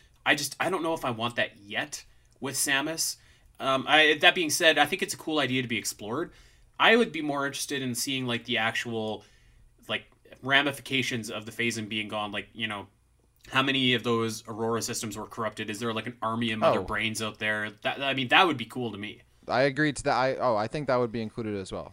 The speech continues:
Speaker 2: A hundred percent. Like, I,
Speaker 1: Mm-hmm.
Speaker 2: not just, like, the interpersonal, like, physical stuff, but yeah, all side effects of Phazon just all of a sudden being gone, right? Like, uh, you know, maybe she goes back to a place that was previously corrupted by Phazon, gets to see what it actually, like, looked like before.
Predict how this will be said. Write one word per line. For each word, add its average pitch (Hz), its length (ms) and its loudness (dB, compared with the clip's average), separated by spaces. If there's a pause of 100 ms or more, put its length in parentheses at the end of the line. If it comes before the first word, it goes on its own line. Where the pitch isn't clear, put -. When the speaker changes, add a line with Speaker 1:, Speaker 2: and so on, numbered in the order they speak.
(120)
Speaker 2:
A 107 80 -6
hundred 135 260 -4
percent. 101 320 -12
Like, 107 220 -6
I, 120 200 0
Speaker 1:
Mm-hmm. 131 120 -6
Speaker 2:
not 160 200 2
just, 160 240 -4
like, 120 320 -2
the 113 160 -4
interpersonal, 117 840 -4
like, 98 220 -4
physical 113 360 -8
stuff, 101 240 -10
but 117 100 -4
yeah, 127 280 2
all 147 260 6
side 120 380 -2
effects 104 380 -8
of 101 180 -14
Phazon 107 280 -8
just 101 220 -8
all 107 160 0
of 98 80 -4
a 101 60 -10
sudden 98 420 -6 (540)
being 113 340 -2
gone, 90 420 0
right? 101 300 0
Like, 104 260 -2
uh, 113 40 -2
you 117 120 -6
know, 101 200 -6 (180)
maybe 143 220 -2
she 151 160 -2
goes 147 200 2
back 135 320 2
to 123 380 0 (140)
a 110 80 -12
place 135 380 -2
that 123 180 -2
was 120 120 -8
previously 131 480 -6
corrupted 117 320 -6
by 113 140 -2
Phazon, 107 400 -6
gets 98 160 -10
to 107 60 -14
see 113 160 -12
what 104 80 -6
it 73 80 -6
actually, 104 360 -6
like, 95 220 -8
looked 104 240 -12
like 95 220 -12
before. 95 460 -12